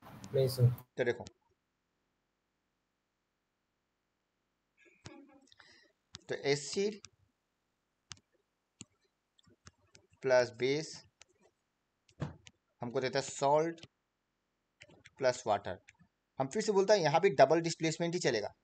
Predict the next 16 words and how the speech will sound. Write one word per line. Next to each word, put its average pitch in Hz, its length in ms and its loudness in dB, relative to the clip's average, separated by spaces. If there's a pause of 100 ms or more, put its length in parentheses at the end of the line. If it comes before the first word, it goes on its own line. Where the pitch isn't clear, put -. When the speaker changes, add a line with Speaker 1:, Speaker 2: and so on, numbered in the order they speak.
Speaker 2:
तुमको 139 160 -4
देखने 160 260 -2
में 180 100 -2
लगेगा 170 280 2
जे 175 220 0
अलग 151 300 4
है, 170 80 2
पर 160 160 0
नहीं 135 240 -2
है, 104 60 -6
डबल 117 260 0
डिस्प्लेसमेंट 120 500 -8
ही। 92 120 -14
हाँ, 151 240 -2 (1300)
अब 127 80 -2
देखो, 104 220 -4